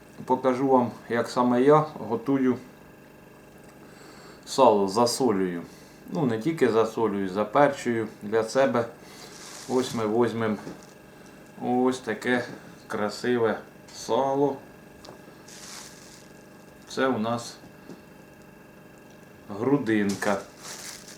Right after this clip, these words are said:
Ось таке, бачите. І для цього нам буде потрібно саме сало. Часник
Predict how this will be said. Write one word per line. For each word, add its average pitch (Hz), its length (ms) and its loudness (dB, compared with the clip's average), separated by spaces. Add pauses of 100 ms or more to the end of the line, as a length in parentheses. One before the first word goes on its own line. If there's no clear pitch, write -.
(1120)
Ось 104 120 -12
таке, 95 380 -12 (200)
бачите. 98 380 -14 (1300)
І 214 340 4 (320)
для 127 220 4
цього 170 380 8
нам 143 220 4
буде 135 280 2
потрібно 127 640 0 (200)
саме 113 400 2
сало. 80 280 -2 (2250)
Часник 147 920 2